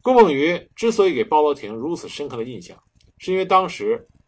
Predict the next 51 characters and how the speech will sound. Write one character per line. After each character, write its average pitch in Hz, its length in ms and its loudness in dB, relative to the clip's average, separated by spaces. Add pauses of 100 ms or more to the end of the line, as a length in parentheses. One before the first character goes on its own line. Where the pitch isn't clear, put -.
(120)
蒋 143 200 0
介 143 100 2
石 135 480 -2 (380)
与 131 100 -6
包 190 220 4
罗 196 100 4
廷 127 340 -10 (120)
所 - 340 4
有 202 100 10
的 104 80 -2
重 143 180 -6
要 110 60 -6
谈 95 220 -18
话 104 240 -12 (500)
都 220 200 6
是 151 180 -6
由 101 400 -6 (760)
顾 247 100 -2
梦 185 220 4
渔 147 100 -2
翻 151 280 -4
译 107 100 -10
的， - 120 -20 (480)
所 202 140 2
以 196 60 6
包 185 160 6
罗 190 100 6
廷 131 440 -6
和 135 180 -6
顾 185 160 -6
梦 127 220 -4
渔 98 120 -10
的 127 140 -2
交 151 220 0
往 98 180 -4
比 107 80 -8
较 90 120 -6
多。 113 340 -16 (760)
顾 233 160 4
梦 190 160 6
渔 147 140 2
的 170 100 2
才 139 320 -4
识 98 380 -12 (360)
和 131 160 -10
见 151 240 0
解 87 240 -16 (640)
让 147 260 0
包 143 140 2
罗 143 140 4
廷 101 260 -14